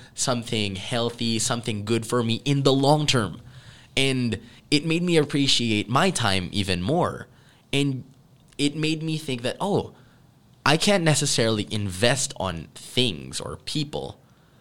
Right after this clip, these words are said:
with money, but my time is valuable. And so I don't wanna spend time with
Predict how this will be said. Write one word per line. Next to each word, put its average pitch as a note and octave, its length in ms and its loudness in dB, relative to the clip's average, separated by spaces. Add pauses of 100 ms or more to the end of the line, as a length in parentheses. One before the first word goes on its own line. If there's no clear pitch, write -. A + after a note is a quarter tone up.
(380)
with A#2 320 0
money, - 560 0 (480)
but A#2+ 260 0
my G#2 200 2 (100)
time C#3 440 2
is F#2+ 220 -2
valuable. G2 800 0 (540)
And B2+ 160 2
so - 340 0 (140)
I C3+ 140 4
don't G3 140 4
wanna E3 220 4
spend G2+ 400 0
time G#2 340 -2
with F2+ 280 0